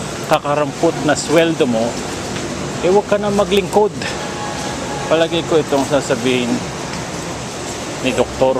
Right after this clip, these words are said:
Jose Rizal na nag-alay ng buhay sa ngalan ng kalayaan. Kailangang ipagpatuloy ang kanyang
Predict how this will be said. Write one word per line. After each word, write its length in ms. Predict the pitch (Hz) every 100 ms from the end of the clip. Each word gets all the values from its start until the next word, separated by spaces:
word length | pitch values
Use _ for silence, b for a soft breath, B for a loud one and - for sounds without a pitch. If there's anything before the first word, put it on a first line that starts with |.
| 113
Jose 400 | 127 - 123 117
Rizal 320 | 110 117 98 - - - - - - - - - - -
na 80 | 127
nag-alay 640 | 123 110 104 127 135 139
ng 160 | 135 127 113
buhay 400 | 127 123 117 104 85 - - - - - - - - - - - -
sa 80 |
ngalan 400 | 123 120 120 120
ng 200 | 120 120 120 131
kalayaan. 560 | 117 113 113 104 104 104 - - - - - - - - - - - - - 131
Kailangang 480 | 123 123 123 123 120
ipagpatuloy 640 | - 120 - 120 139 123 120
ang 160 | 113 -
kanyang 320 | 123 123 123